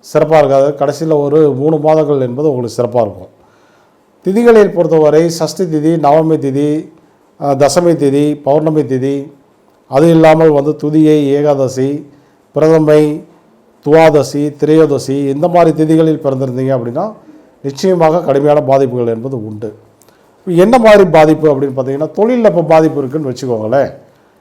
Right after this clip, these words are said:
இப்ப நீங்க என்ன பண்ணலாம் அப்படின்னா திருவாரூர் மாவட்டத்துல இருக்கக்கூடிய கரவீரம் அப்படின்ற ஊர்ல இருக்கக்கூடிய பிரம்மபுரீஸ்வரரை சென்று வழிபாடு செய்வதன் மூலமாக இந்த பாதிப்புகள் என்பது உங்களுக்கு வந்து குறைந்துடும்.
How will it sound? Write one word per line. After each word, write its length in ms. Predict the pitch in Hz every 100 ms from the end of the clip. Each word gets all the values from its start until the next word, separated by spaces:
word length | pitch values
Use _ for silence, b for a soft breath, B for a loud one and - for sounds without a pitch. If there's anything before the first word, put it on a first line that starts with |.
| b
இப்ப 140 | -
நீங்க 160 | 175 170
என்ன 140 | 170
பண்ணலாம் 440 | 190 180 175 170 156
அப்படின்னா 260 | 165 165
திருவாரூர் 580 | 170 180 202 202 196 185
மாவட்டத்துல 600 | 160 156 165 147 143 139
இருக்கக்கூடிய 680 | 127 127 127 131 151 190 - b b b b b
கரவீரம் 840 | - 156 208 226 202 202 196 180 - - -
அப்படின்ற 320 | 147 151 160
ஊர்ல 340 | 156 151 156 143
இருக்கக்கூடிய 360 | 131 123 151 156
பிரம்மபுரீஸ்வரரை 840 | 151 185 180 175 160 165 147 139
சென்று 260 | 131 139 156
வழிபாடு 360 | 143 139 147
செய்வதன் 340 | 135 131 127 123
மூலமாக 680 | 117 117 110 113 127 196 - b b b b b
இந்த 220 | 185 190
பாதிப்புகள் 520 | 165 175 202 180 175
என்பது 320 | 156 143 147 190
உங்களுக்கு 500 | 156 143 131 135 151
வந்து 0 |
குறைந்துடும். 360 | 135 135 117